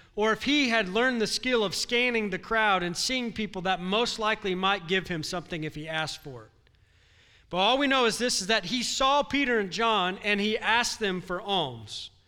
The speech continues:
asked them for money. And this is where seeing the needs of people comes into play. If you look in verse four, it says, "And Peter directed his gaze at him,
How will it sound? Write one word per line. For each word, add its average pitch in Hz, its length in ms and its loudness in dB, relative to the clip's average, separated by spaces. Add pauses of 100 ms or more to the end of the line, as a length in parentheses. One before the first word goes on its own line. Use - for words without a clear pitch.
(420)
asked 226 280 2
them 208 160 0
for 196 160 -6
money. 170 360 0 (760)
And 165 160 -2
this 220 140 -2
is 233 120 -4
where 202 300 2
seeing 220 720 0
the 175 100 -2
needs 190 300 -2
of 165 100 -8
people 180 320 -6
comes 165 360 -6
into 151 180 -6
play. 131 400 -12 (480)
If 160 140 -6
you 220 100 0
look 240 220 0
in 208 100 0
verse 196 260 0
four, 196 280 -2
it 165 100 -10
says, 175 220 -2
"And 165 200 -6
Peter 214 300 -2
directed 180 720 -4
his 170 260 -2
gaze 165 440 -4
at 151 280 -8
him, 120 320 -12